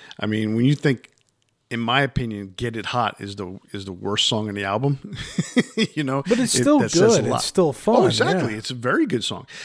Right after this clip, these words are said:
Speaker 1: You know, my favorite song on the album is Touch Too Much.
Speaker 2: Touch
Speaker 1: I
Speaker 2: Too
Speaker 1: love
Speaker 2: Much
Speaker 1: that
Speaker 2: is so
Speaker 1: song.
Speaker 2: good.
Speaker 1: Um, the, the, it's just so, it's got such a cool groove to it.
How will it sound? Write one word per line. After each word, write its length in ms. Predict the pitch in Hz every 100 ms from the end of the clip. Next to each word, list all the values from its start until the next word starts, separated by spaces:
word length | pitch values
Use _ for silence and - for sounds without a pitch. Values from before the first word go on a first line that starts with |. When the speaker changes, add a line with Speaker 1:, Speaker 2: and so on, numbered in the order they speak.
| - -
Speaker 1:
You 120 | 143
know, 80 | 120
my 220 | 117 127
favorite 380 | - 151 220 269
song 300 | - 170 156
on 140 | 139
the 140 | 131 127
album 300 | 135 220 107
is 120 | -
Touch 280 | - 123 -
Too 140 | 113
Much. 500 | 117 87 - - - _
Speaker 2:
Touch 260 | - 165 110
Speaker 1:
I 40 |
Speaker 2:
Too 60 | 143
Speaker 1:
love 140 | 135
Speaker 2:
Much 140 | 156
Speaker 1:
that 100 | 147
Speaker 2:
is 100 | 104
so 160 | - 135
Speaker 1:
song. 80 | 110
Speaker 2:
good. 240 | 101 98 104 - - - - - - - - -
Speaker 1:
Um, 280 | 107 107 113
the, 160 | 120
the, 160 | 131 127
it's 420 | - 127 - -
just 220 | 131 123
so, 800 | - - - 131 123 120 110 101 - - - - _ -
it's 320 | - - 120
got 180 | 143 123
such 240 | - 151
a 40 | 127
cool 340 | - 156 127
groove 400 | 107 110 117 107
to 160 | -
it. 80 | -